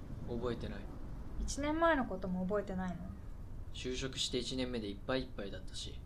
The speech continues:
Speaker 2: 驚いた？
Speaker 1: 覚えてない。
Speaker 2: 恥ずかしかった？
Speaker 1: 知らない。
Speaker 2: 私の初めてのカムバックステージは？
Speaker 1: ちらっと、おすすめに出てきたから。
Speaker 2: 下手くそだっ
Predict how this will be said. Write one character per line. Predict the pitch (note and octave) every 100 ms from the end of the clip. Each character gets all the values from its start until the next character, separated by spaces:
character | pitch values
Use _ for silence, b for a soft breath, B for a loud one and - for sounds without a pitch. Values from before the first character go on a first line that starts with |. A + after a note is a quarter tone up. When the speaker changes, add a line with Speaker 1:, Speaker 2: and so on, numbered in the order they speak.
| - - - - -
Speaker 2:
驚 | - B3+ A#3
い | G#3
た？ | E3+ G#3 - - - A2+
Speaker 1:
覚 | A2
え | G#2+
て | -
な | -
い。 | - - -
Speaker 2:
恥 | - A3
ず |
か | D4
し | C4+
か | -
っ | G3+
た？ | - G#3 - -
Speaker 1:
知 | - G#2+
ら | G2+
な | G2
い。 | - - - - - -
Speaker 2:
私 | - B3+
の | C#4+
初 | B3 A#3+
め | D#4
て | D4+ A#3
の | G#3
カ | A3
ム | A3
バ | A3
ッ |
ク | G#3+ A3
ス |
テ | - A3
ー |
ジ | F3
は？ | F3 A#3 - - - - - - - - - - - - -
Speaker 1:
ち | -
ら | A2
っ | A2
と、 | - - - - -
お |
す | - -
す | C3
め | B2+
に | B2+ A2+
出 | A#2
て | A#2
き | -
た | G#2
か |
ら。 | - - - - -
Speaker 2:
下 | A#3+
手 | A#3+
く |
そ | -
だ |
っ | G#3